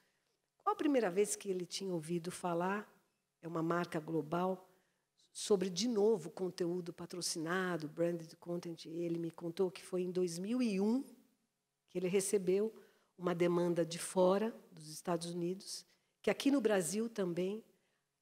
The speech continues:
eles iriam começar a publicidade pelo conteúdo patrocinado. Bom, dois mil e um, nós estamos em dezoito,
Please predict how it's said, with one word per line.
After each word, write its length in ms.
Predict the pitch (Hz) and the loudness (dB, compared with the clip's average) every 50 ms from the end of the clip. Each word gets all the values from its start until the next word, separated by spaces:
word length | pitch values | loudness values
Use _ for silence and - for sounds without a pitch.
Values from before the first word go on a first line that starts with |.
| _ - | _ 0
eles 320 | 190 190 196 202 190 180 | 0 0 2 0 0 0
iriam 320 | 208 202 185 196 214 220 | 0 0 4 6 6 4
começar 580 | 220 220 - 220 214 214 202 - - - 202 196 | 4 2 0 2 2 2 0 0 2 2 4 4
a 40 | 202 | 4
publicidade 1080 | 202 202 190 180 190 185 180 - - 175 156 170 175 175 180 185 180 175 175 190 - _ _ _ _ _ _ | 4 2 2 2 2 -2 -2 -2 -6 -6 -4 -2 0 0 0 0 -2 -4 -10 -14 -16 _ _ _ _ _ _
pelo 240 | - 190 196 196 202 | 6 6 6 6 2
conteúdo 560 | 196 - 190 190 180 - 180 175 175 165 170 | 0 0 -4 -2 0 0 0 0 0 -2 -4
patrocinado. 760 | - - 175 170 - 185 175 - - 196 180 160 151 147 147 - _ _ _ _ _ _ _ _ _ _ _ _ _ _ _ _ _ _ _ _ _ _ _ _ _ | -6 -8 -8 -4 -4 -4 -4 -4 -4 -6 -6 -6 -6 -8 -10 -16 _ _ _ _ _ _ _ _ _ _ _ _ _ _ _ _ _ _ _ _ _ _ _ _ _
Bom, 140 | 175 165 147 | -16 -16 -14
dois 240 | 139 151 147 143 | -14 -14 -12 -12
mil 120 | 185 180 185 | -12 -10 -6
e 100 | 196 214 | -4 -4
um, 80 | 226 | -2
nós 140 | 208 160 151 | -2 -4 -8
estamos 200 | - - 180 180 | -8 -8 -6 -6
em 80 | 185 180 | -6 -6
dezoito, 720 | 160 165 151 147 156 _ 185 202 208 202 170 - _ _ | -8 -14 -18 -20 _ _ -8 -6 -6 -6 -6 -8 _ _